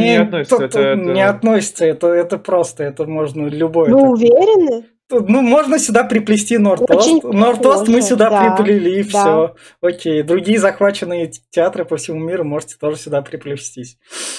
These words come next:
Speaker 1: Но он тут с-,
Speaker 2: Нотр-Дам, да.
Speaker 1: да,
Speaker 2: <laughs>
Speaker 1: тут это всё служит как бы фоном, потому что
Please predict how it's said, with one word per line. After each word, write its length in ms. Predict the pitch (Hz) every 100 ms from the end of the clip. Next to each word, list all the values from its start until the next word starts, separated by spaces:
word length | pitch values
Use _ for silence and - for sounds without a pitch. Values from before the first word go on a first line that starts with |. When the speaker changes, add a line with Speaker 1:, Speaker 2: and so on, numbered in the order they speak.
| - _ _
Speaker 1:
Но 180 | - 202
он 160 | 240 285
тут 200 | 262 147
с-, 80 | -
Speaker 2:
Нотр-Дам, 460 | 170 147 147 147
да. 160 | 117 127 139
Speaker 1:
да, 340 | 202 160 147 -
Speaker 2:
<laughs> 40 |
Speaker 1:
тут 220 | 240 302
это 180 | 254 247
всё 240 | 208 240
служит 460 | 269 - 196 208 202
как 240 | 202 185
бы 120 | 175 165
фоном, 560 | - 185 190 139 127 _ _
потому 320 | - 180 175
что 440 | 202 - 160 135